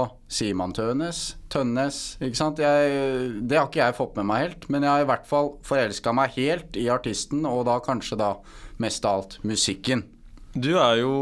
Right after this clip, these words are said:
Speaker 2: eh, lærer. Vi begge er lærere.
Speaker 1: Ja.
Speaker 2: Og har du brukt noe av låtene inn i, eh, klasserommet? Du har jo, du er jo på barneskolen. Er det noe som kan anbefales?
Speaker 1: Vet du hva? Det har jeg ikke gjort, men det skal jeg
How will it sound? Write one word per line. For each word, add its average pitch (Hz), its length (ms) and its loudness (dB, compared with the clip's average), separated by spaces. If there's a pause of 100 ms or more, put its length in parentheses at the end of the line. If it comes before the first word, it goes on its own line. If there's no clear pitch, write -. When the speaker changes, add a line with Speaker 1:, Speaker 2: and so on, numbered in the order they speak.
(120)
Speaker 2:
eh, 135 420 4
lærer. 120 400 2
Vi 135 160 0
begge 143 240 2
er 107 140 4
lærere. 101 340 2 (220)
Speaker 1:
Ja. 98 160 2 (100)
Speaker 2:
Og 151 540 4 (100)
har 139 220 2
du 147 100 0
brukt 101 400 -2
noe 107 220 2
av - 20 4
låtene 92 840 -2 (260)
inn 107 300 0
i, 104 420 -2
eh, 107 1400 0
klasserommet? 147 720 0
Du 135 160 0
har 127 160 6
jo, 123 140 4 (340)
du 131 80 -2
er 110 140 6
jo 92 80 -4
på 120 100 -2
barneskolen. 104 640 -2
Er 104 160 2
det 110 80 0
noe 107 160 -2
som 95 100 -2
kan 92 140 0
anbefales? 87 460 -4 (100)
Speaker 1:
Vet 139 120 -2
du 165 100 2
hva? 202 80 6 (580)
Det 147 220 2
har 156 260 2
jeg 147 160 -2
ikke 151 160 -2
gjort, 202 300 -4 (100)
men 147 160 2
det 160 80 2
skal 120 320 0
jeg 143 160 4